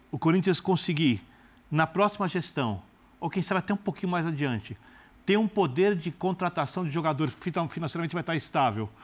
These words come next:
do tamanho da sua torcida, e aí eu tô falando de um poder de contratação similar ao do Flamengo,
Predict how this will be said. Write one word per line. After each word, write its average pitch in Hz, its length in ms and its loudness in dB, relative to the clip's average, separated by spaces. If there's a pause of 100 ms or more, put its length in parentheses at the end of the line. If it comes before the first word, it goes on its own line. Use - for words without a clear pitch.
(600)
do 175 120 0
tamanho 190 400 4
da 208 80 2
sua 185 160 0
torcida, 135 560 -2 (800)
e 139 100 0
aí 143 80 4
eu 156 80 2
tô 165 100 -2
falando 160 260 0
de 147 40 2
um 143 40 0
poder 147 240 -2
de 143 60 -4
contratação 143 520 -4 (180)
similar 185 600 4
ao 170 60 0
do 143 120 -4
Flamengo, 135 520 -2